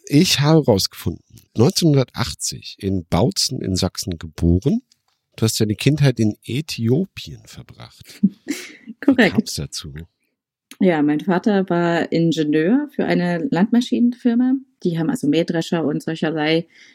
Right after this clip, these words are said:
Speaker 2: Geräte, ähm, nach Afrika exportiert und er war in Äthiopien im Kundendienst tätig. Meine Mutter war im deutschen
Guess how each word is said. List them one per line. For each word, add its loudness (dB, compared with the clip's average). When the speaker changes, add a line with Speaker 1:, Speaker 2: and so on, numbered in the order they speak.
Speaker 2:
Geräte, 2
ähm, 0
nach 0
Afrika 0
exportiert -2
und 2
er -2
war 0
in 2
Äthiopien 0
im 2
Kundendienst 0
tätig. 0
Meine 0
Mutter 0
war -2
im 2
deutschen 0